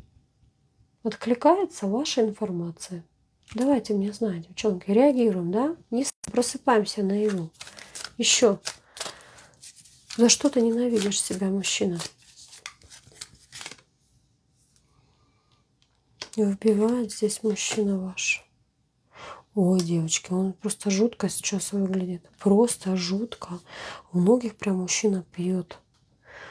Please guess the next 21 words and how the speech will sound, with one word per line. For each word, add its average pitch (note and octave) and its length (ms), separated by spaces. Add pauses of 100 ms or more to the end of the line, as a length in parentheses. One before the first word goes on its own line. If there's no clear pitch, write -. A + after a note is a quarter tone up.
(320)
У G#3+ 60
кого-то B3 440
алкоголь, G#3 680
у G3+ 80
кого-то G#3 400
там G3+ 200
много G3 340
кофе, G3+ 520
много F#3+ 380
чая, G#3 460
много F3+ 320
успокоительных, F#3+ 1120
либо F#3+ 220
же F3+ 160
лекарств. G3+ 640 (500)
Но G#3+ 120
он B3 160
жуть F#3 360
как - 280
выглядит F3+ 440
сейчас. - 720